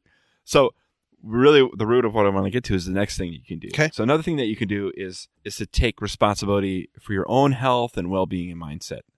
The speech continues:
Speaker 1: So we've talked about this in other episodes too.
Speaker 2: Yeah.
Speaker 1: Just take, uh, self-care, make sure
Speaker 2: Mm-hmm.
Speaker 1: that you are able to keep your head on straight.
Speaker 2: Yeah.
Speaker 1: So one, one of these activities you can do if you're, if you're in a situation where you're, you are worried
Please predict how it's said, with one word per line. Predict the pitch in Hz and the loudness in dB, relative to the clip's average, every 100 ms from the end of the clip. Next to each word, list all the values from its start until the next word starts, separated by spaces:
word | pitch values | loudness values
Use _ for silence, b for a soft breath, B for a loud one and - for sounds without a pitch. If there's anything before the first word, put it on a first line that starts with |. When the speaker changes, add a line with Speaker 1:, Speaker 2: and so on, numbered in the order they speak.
| _ | _
Speaker 1:
So | - 98 87 - _ _ _ - | -8 -6 -6 -10 _ _ _ -6
we've | 139 | -4
talked | - 147 | -2 -2
about | 127 117 | 0 0
this | 113 | -2
in | 104 | 0
other | 101 104 | -2 0
episodes | 95 98 - 85 - | 0 -2 -6 -8 -6
too. | 110 | -2
Speaker 2:
Yeah. | 233 247 | 0 0
Speaker 1:
Just | - - - | -2 -10 -4
take, | 120 107 _ _ - | -2 -2 _ _ -10
uh, | 101 85 - | -4 -2 -2
self-care, | - 104 104 - 113 98 92 | 2 2 2 -2 -4 -2 -2
make | 95 | -6
sure | - 104 | -4 0
Speaker 2:
Mm-hmm. | 95 - | 0 0
Speaker 1:
that | - | -4
you | 95 113 175 143 | -4 0 2 4
are | 98 92 90 85 _ _ _ _ _ _ | 6 6 4 -2 _ _ _ _ _ _
able | 107 104 | -4 -2
to | 98 | -4
keep | - 110 - | -4 -6 -6
your | 90 | -8
head | 95 82 | -6 -8
on | 80 | -8
straight. | 80 - 87 - - _ | -10 -12 -14 -18 -20 _
Speaker 2:
Yeah. | 127 165 - | -8 -8 -4
Speaker 1:
So | 107 98 - _ _ - | -2 -2 -4 _ _ -2
one, | 170 - | -2 0
one | 123 | -4
of | 180 | -2
these | 156 | 2
activities | 123 - 143 110 98 | 0 2 2 2 0
you | 98 | -2
can | 95 | 0
do | 104 92 | 2 0
if | - | 0
you're, | 117 113 - | 0 0 -4
if | - | -2
you're | 135 | 0
in | 107 143 | 0 0
a | |
situation | - 113 113 101 - 87 | -2 -4 -2 -4 -4 -6
where | 85 | -4
you're, | 98 107 | -4 -4
you | 107 113 82 | -4 -2 2
are | 104 95 | 2 2
worried | 87 127 87 85 | 0 0 -2 -6